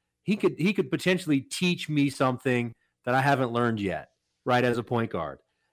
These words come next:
Um, and if you're, if you're Ben, same type of thing, right? I can play free on the wing. I can come out here and average fifteen, sixteen, seventeen points a game and really improve my draft stock.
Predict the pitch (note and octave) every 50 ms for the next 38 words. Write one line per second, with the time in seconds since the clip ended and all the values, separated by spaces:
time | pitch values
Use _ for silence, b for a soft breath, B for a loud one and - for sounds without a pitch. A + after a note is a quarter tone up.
0 | _ _ - - E3 D#3+ D#3 D#3 D3+ D3+ D#3 D#3 - _ _ _ - - G3 G3+
1 | G#3 G#3+ G#3 G#3 G#3+ G#3 G3+ F#3+ F#3+ F#3+ F#3+ - F#3 F3+ F3+ F3+ E3+ D#3 C3 A#2+
2 | F#3+ B3+ B3+ F#3+ D#3+ D3+ E3 F3+ G3 - _ _ _ _ _ _ _ _ _ _
3 | - - - - G#3 A3+ G#3 F#3+ - F#3+ F3+ - C#3 A#2+ - - G#3 F#3 C#3 A2+
4 | A2 A2+ B2 C3+ C#3+ - - D3 E3 - F#3 E3+ - - D#3 B2+ A#2+ A2+ - -
5 | - E3 F#3 F3+ E3+ E3 E3 D#3 C#3+ C3 C3 C3 C3 B2+ B2+ A#2 A2+ - A#2+ -
6 | - E3 E3 D#3+ D3+ C3+ D3 D3+ C#3+ C3 B2+ B2+ B2+ A#2+ A#2+ A2+ - - - E3+
7 | D3+ - - - D#3 D3 C3+ - - D3+ C#3+ - - D#3 C#3 - - D3 D3 C3
8 | D3 C#3+ C3 - C#3 C3+ - C3 A#2+ C3 C3 B2+ A#2 A2+ A#2+ B2 A#2 A2 - -
9 | C3 A2 G2+ F#2 - G2 G#2+ B2 - - - E3 F3 F#3 F3+